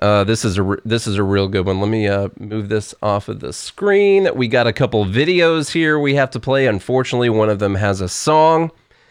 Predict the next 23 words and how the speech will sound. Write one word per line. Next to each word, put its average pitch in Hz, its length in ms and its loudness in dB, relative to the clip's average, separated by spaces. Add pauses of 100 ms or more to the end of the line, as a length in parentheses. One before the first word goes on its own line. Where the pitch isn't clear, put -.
(280)
Uh, 143 240 4
so 165 100 -2
this 202 220 0
is 156 80 0
a 139 80 2
story 156 340 2
from 143 200 2
the 123 60 2
Daily 127 360 2
Caller. 113 440 2 (720)
Okay 226 460 2
Boomer 190 460 4
Socialist 180 540 0
E-Girl. 135 380 2
So 123 200 0
she's 113 240 -2
famous 135 360 2
for 120 140 -4
this 107 240 -2
Okay 110 380 0
Boomer 104 360 2
TikTok 110 500 -2
video 120 400 0